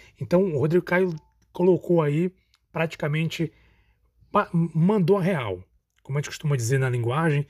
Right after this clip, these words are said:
mandou a real, mandou o recado, mandou o papo, principalmente pros jogadores titulares, pros jogadores medalhões, que a gente chama de medalhões, para o time principal do Flamengo. Como eu falei agora há pouco,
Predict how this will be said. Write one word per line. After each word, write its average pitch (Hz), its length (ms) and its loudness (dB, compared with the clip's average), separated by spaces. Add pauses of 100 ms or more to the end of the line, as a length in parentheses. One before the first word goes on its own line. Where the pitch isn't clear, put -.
(240)
mandou 139 320 2
a - 20 2
real, 131 300 2
mandou 143 260 2
o 113 40 0
recado, 135 440 -4
mandou 139 280 0
o 156 40 0
papo, 131 440 -8 (500)
principalmente 185 960 0 (240)
pros 143 140 -6
jogadores 151 580 2
titulares, 151 640 -2
pros 127 180 -6
jogadores 139 380 0
medalhões, 147 560 0
que - 40 -10
a 123 40 -2
gente 123 120 -6
chama 131 200 -4
de 123 40 -6
medalhões, 107 640 -6 (340)
para 139 160 0
o 156 40 2
time 170 180 0
principal 151 640 -2
do 113 80 -4
Flamengo. 92 480 -6 (320)
Como 160 140 -2
eu 156 40 -6
falei 151 200 2
agora 151 180 2
há - 20 0
pouco, 175 400 -2